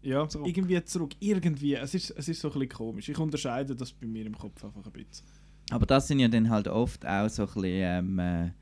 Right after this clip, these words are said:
Speaker 2: Christmas Story, äh, Geschichten, wo es darum geht, dass du dann eben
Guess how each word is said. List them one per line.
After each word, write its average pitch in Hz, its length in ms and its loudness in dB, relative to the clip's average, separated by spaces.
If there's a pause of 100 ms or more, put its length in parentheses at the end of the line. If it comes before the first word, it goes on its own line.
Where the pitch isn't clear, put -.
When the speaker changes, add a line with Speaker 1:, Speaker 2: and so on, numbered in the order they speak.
(340)
Speaker 2:
Christmas 110 760 0
Story, 101 680 0
äh, 101 420 -4
Geschichten, 98 720 -2
wo 104 60 0
es 95 120 -6
darum 104 200 -2
geht, 101 420 -2 (460)
dass 101 240 -2
du 101 100 -2
dann 95 220 0
eben 90 460 -2